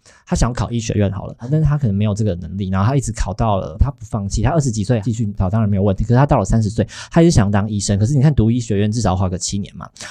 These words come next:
然后他可能还想要再花时间去做这件事情的话，是不是就会听到很多建议，叫他说你已经三十岁了，你可以去做一份稳定的工作，你不用一直想要当医生，可能你真的不适合这条路之类的。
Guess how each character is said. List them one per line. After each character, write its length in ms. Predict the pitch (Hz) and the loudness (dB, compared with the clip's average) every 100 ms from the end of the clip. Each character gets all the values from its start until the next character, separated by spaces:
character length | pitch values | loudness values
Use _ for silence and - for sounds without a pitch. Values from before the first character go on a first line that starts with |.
| - | -6
然 120 | 120 | 0
后 40 | 143 | 2
他 60 | |
可 80 | 147 | 2
能 100 | 104 | 2
还 140 | 101 101 | 2 0
想 140 | 98 | 2
要 40 | |
再 80 | 110 | 2
花 200 | 110 104 | 2 0
时 100 | - | -2
间 160 | - 95 | -2 -2
去 220 | 113 107 | 0 -2
做 180 | - 101 | 0 0
这 100 | 107 | 0
件 160 | 98 | -2
事 160 | 95 104 | -2 -4
情 160 | - - | -8 -6
的 80 | |
话， 160 | 98 95 - - | -4 -4 -6 -14
是 140 | - 143 | -2 -2
不 60 | |
是 180 | 127 131 | 2 0
就 180 | - 139 | 0 0
会 120 | 135 | 2
听 160 | - 120 | 2 2
到 100 | 113 | -2
很 100 | 92 | -2
多 160 | 98 | -4
建 220 | 95 107 104 | -2 -2 -2
议， 80 | |
叫 180 | 98 101 | 0 2
他 60 | 101 | 2
说 160 | 104 | 2
你 80 | 101 | 2
已 40 | 95 | 0
经 120 | 120 | 0
三 180 | 117 113 | 2 2
十 60 | |
岁 160 | 110 104 | 2 0
了， 60 | |
你 160 | 92 92 | 0 -2
可 120 | 113 | 0
以 160 | 107 - | -2 -2
去 140 | - 127 | -4 0
做 200 | 139 110 | 2 2
一 60 | |
份 160 | 101 113 | 0 -4
稳 100 | - | -4
定 100 | 107 | -4
的 80 | 92 | -6
工 180 | 92 92 | -6 -4
作， 140 | 101 | -2
你 60 | 92 | -2
不 100 | 101 | 0
用 160 | 104 131 | 2 0
一 60 | |
直 120 | 110 | -2
想 160 | 104 92 | 0 2
要 160 | 101 95 - | 2 0 0
当 160 | - 110 | 2 4
医 60 | |
生， 160 | 110 113 | 4 2
可 80 | 117 | 4
能 160 | 101 | 2
你 60 | 98 | 2
真 120 | 110 | 2
的 160 | 117 98 | 4 2
不 160 | 110 | 2
适 240 | 98 - 110 | 0 2 2
合 200 | 95 - - | 2 0 -2
这 100 | 120 | 0
条 200 | - 92 | 0 -2
路 160 | 98 - | -6 -8
之 180 | - 104 | -4 -4
类 140 | 95 | -4
的。 120 | - | -8